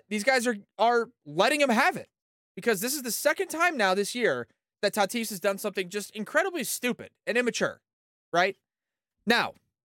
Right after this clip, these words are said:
diving a little bit more into the actual situation and everything that had gone on with Tatis and his positive test, okay? Now, this is a tweet from Hector Gomez. Hector Gomez is an M L B insider.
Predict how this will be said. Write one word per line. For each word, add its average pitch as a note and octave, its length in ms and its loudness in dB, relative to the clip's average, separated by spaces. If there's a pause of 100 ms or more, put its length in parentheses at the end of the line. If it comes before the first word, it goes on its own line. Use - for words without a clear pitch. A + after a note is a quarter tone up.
(760)
diving D4 280 2
a C#4+ 60 2
little C4+ 160 4
bit B3+ 80 0
more A3+ 220 2
into G3+ 420 0
the F3+ 300 -4
actual B3+ 520 0
situation F3+ 920 -2
and E3 140 -6
everything G#3+ 380 0
that F#3 120 2
had F3 180 0
gone E3 240 2
on C#3 360 0 (260)
with D#3 460 0 (260)
Tatis D3 680 -4 (280)
and B2 420 -4 (300)
his D3 160 -4
positive B2+ 440 -4
test, - 460 -14 (180)
okay? F#3+ 280 2 (760)
Now, F3+ 480 2 (300)
this E4 180 4
is A#3 100 -6
a A3 60 -8
tweet A3 320 0
from E3+ 160 -4
Hector B3+ 460 -2
Gomez. D#3 480 0
Hector F3+ 240 -2
Gomez A#3+ 500 2
is D#3+ 120 -6
an F3 60 -2
M G#3 140 0
L G#3+ 80 0
B G3 160 0
insider. F#3+ 500 2